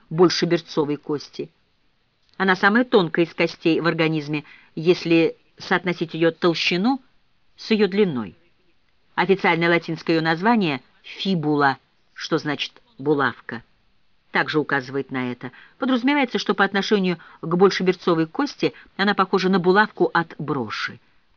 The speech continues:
Почти по всей длине малоберцовая кость спрятана глубоко под мышцами и пальцами не прощупывается. На дистальном конце, однако, она образует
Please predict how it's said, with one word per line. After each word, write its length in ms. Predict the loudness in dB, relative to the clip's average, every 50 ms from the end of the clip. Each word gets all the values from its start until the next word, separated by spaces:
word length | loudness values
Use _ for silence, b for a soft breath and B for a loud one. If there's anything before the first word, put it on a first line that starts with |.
| _ -4
Почти 340 | -4 -4 -2 -4 -4 -4 -2
по 140 | -2 -2 -4
всей 260 | -2 -2 -2 -2 -2
длине 440 | -2 -2 -4 -4 -2 -2 -4 -4 -6 b b b b
малоберцовая 840 | b 0 2 2 2 2 0 -2 -2 -2 -2 -2 0 0 0 -2 0
кость 340 | 2 2 2 2 2 -4 -18 -20 -18
спрятана 500 | -10 -2 0 2 2 2 0 -2 -4 -4
глубоко 540 | -2 -2 0 0 0 0 0 0 0 0 0 b b b b -2
под 200 | -2 0 0 2
мышцами 500 | 0 0 0 0 -2 -6 -6 -4 -4 -4
и 220 | -4 -4 -6 -6
пальцами 560 | -6 _ 0 0 0 0 0 -6 -8 -6 -4
не 140 | -4 -4 -2
прощупывается. 1000 | -2 -2 -2 -2 -4 -6 -6 -8 -8 -8 -10 -12 -12 -12 -14 -14 _ -20 -20 -20 -20 _ _ _ _ _ _ _ _ _ _ _ _ _ _ _ _ _ _ -2
На 200 | 0 0 2 2
дистальном 500 | 0 -2 -2 0 0 0 0 0 -2 -2
конце, 340 | -2 -2 -2 0 0 0 0
однако, 360 | 0 0 -2 -2 -2 -2 -2
она 140 | 0 0 -2
образует 500 | 0 0 -2 -2 -2 -2 -4 -4 -4